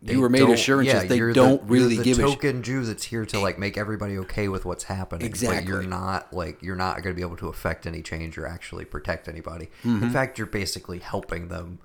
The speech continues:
Speaker 2: Like, you're
Speaker 1: Mm-hmm.
Speaker 2: making it easier for these people to do what they're
Speaker 1: Exactly.
Speaker 2: doing. Um, it is incredibly upsetting. And again, it's this slow burn quality of, like,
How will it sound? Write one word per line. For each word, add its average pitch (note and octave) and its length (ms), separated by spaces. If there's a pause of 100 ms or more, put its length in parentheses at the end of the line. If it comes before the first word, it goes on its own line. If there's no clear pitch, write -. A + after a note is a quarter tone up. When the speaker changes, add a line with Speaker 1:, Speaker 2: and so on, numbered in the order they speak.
(140)
Speaker 2:
Like, D3 100 (100)
you're C3 80
Speaker 1:
Mm-hmm. G2+ 40
Speaker 2:
making G2 300
it E2+ 160
easier E2+ 360
for E2 140
these D#2+ 160
people E2 280
to - 60
do D2 100
what C#2 100
they're - 120
Speaker 1:
Exactly. A2 420 (440)
Speaker 2:
doing. G2 120
Um, E2 260 (400)
it A2 180
is F2 340 (200)
incredibly G#2+ 560
upsetting. F#2+ 560
And F#2+ 160
again, G#2+ 240
it's G2+ 200
this G#2 180
slow A2 320
burn A2 240
quality A2 380
of, F#2 100
like, F#2+ 180